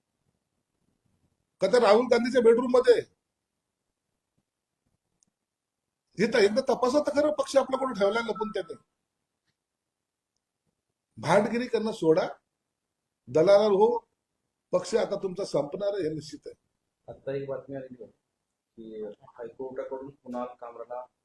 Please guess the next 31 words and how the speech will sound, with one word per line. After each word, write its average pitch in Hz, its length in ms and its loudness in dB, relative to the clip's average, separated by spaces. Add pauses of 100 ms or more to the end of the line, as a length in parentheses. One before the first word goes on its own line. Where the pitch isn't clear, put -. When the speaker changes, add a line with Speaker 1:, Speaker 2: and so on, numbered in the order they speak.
(120)
Speaker 2:
मोठा 107 240 -20
दिलासा 110 340 -12
मिळालेला 110 440 -14
आहे, 95 100 -20 (500)
अटकेपासून 117 580 -16
त्याला 113 160 -12
संरक्षण. - 720 -20 (1080)
Speaker 1:
अटक 156 380 0
न-, 165 140 -4
जरी 165 200 2
करायचं 165 440 -2
नसेल, 175 340 -6
त्याला 160 200 -6
संरक्षण 151 460 -6
जरी 151 220 -2
मिळालं 147 240 -4
असेल, 170 220 -10 (140)
चौकशीसाठी 143 760 -6
त्याला 147 400 -6 (600)
बोलवता 151 520 2
येतं 156 360 -2 (440)
आणि 131 140 -4
बोलून 156 280 -2
त्याची 160 220 -8
विचारपूस 151 560 -4
कशी - 200 -4
करायची 165 380 -4
हे 160 100 -8
मुंबई 143 320 -6
पोलीस 147 340 -12
ठरवतील. 107 340 -12